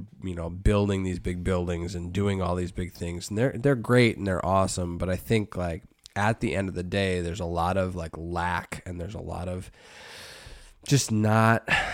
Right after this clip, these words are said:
not seeing exactly what we wanna see in our world. And sometimes being able to step away from what we see in our day-to-day and spend some time, uh,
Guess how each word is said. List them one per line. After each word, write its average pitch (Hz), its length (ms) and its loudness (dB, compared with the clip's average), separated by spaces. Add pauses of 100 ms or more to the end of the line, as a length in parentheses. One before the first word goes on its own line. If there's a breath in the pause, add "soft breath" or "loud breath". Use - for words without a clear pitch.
(240 loud breath)
not 120 220 4
seeing 113 420 4
exactly 101 600 4
what 90 180 0
we 87 80 -2
wanna 87 260 -4
see 95 480 -2
in 92 220 -6
our 87 220 -2
world. 101 480 2
And 92 480 -4
sometimes 101 680 2
being 98 220 0
able 92 200 0
to 90 100 -2
step - 440 0
away 92 480 2
from 87 600 -4
what 87 160 -2
we 95 100 -2
see 98 240 -2
in 95 100 -2
our 85 140 -4
day-to-day 90 640 -2
and 85 180 -6
spend 92 360 -2
some 95 180 -6
time, 90 600 -6 (220)
uh, 95 200 -8